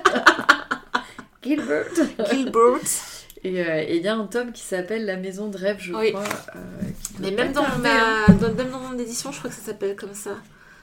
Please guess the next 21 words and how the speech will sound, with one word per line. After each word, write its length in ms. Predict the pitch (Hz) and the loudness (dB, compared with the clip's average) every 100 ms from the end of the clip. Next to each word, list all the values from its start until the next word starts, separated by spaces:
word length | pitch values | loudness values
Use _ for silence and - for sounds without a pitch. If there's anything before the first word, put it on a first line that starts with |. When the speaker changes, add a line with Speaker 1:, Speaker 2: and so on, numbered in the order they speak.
| - - | -12 -8
Speaker 2:
Anne 120 | 214 | -4
et 40 | 220 | -4
sa 160 | 233 | -4
Speaker 1:
C'est 140 | 208 247 | 0 4
Speaker 2:
maison 120 | 240 | 4
Speaker 1:
la 60 | |
Speaker 2:
de 60 | 214 | 4
Speaker 1:
celle 100 | 285 240 | 4 4
Speaker 2:
rêve, 40 | |
Speaker 1:
d'après. 400 | 233 233 240 254 220 202 | 2 2 0 -2 -4 -2
Speaker 2:
ou, 60 | |
euh, 160 | 202 190 | -2 -2
ouais. 160 | 202 208 - | -4 -6 -14
Speaker 1:
C'est 220 | - - | -14 -10
la 120 | 185 175 | -8 -8
celle 240 | - 233 | -8 -4
d'après 300 | 202 185 180 | -4 -4 -8
pour 220 | - 170 | -10 -8
moi. 100 | 165 | -4
Speaker 2:
Alors, 240 | 214 214 - | 0 0 0
comme, 200 | 277 | -2